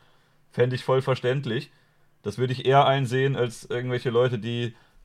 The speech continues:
beispielsweise Hooligans sind und sich dann ständig ins Krankenhaus prügeln lassen. <laughs> Und da,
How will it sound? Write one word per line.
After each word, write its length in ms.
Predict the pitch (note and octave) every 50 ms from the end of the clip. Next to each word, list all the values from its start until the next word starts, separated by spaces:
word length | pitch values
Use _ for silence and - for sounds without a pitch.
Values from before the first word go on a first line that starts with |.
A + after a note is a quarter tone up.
| -
beispielsweise 640 | - A2 A#2 - - B2+ - - B2+ A#2 G2+ A#2 A2
Hooligans 500 | B2 C3+ C#3 D3 C#3 - A#2+ A#2+ A2+ -
sind 200 | - A#2 A#2 A2+
und 100 | C3 A#2
sich 140 | G#2+ B2 B2
dann 120 | - A#2
ständig 320 | G#2+ - B2 B2 C#3+ C#3+ D#3
ins 140 | C3+ B2+ -
Krankenhaus 440 | C#3+ C#3 D3 - C#3+ B2 B2 A#2+ -
prügeln 360 | - B2+ A#2+ A2+ B2 B2 A#2
lassen. 320 | A2 A2+ A#2 - C#3+ C#3 B2
<laughs> 0 |
Und 280 | A#2+ G#2+ C3+ C3+ B2+ - F#3 - - -
da, 200 | E3 D3+ C#3+